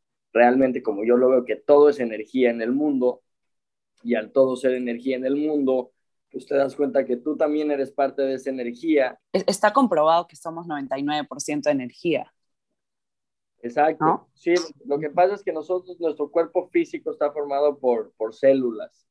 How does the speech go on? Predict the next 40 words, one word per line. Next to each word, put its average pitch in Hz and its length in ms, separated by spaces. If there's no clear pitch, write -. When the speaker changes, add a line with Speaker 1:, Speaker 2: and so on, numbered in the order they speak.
Speaker 1:
y 113 80
las 113 180
células 131 360
se 120 100
ha 120 40
Speaker 2:
Ujú. 123 80
Speaker 1:
comprobado 120 580
por 110 160
la 104 80
energía, 104 560
por 110 160
la, 107 360
perdón, 117 300
por 113 120
la 107 120
física 127 400
cuántica, 123 460
que 117 100
es 113 60
noventa 117 380
y 117 40
nueve 123 220
punto 120 260
nueve 120 220
por 107 160
ciento 113 220
energía. 117 520
Nuestro 113 280
cuerpo 127 320
se 113 120
Speaker 2:
Ujú. - 80
Speaker 1:
supone, 123 420
por 107 180
lo 98 140
que 98 100
dicen 113 360
los 98 120
grandes 110 360
sabios, 110 360
que 95 220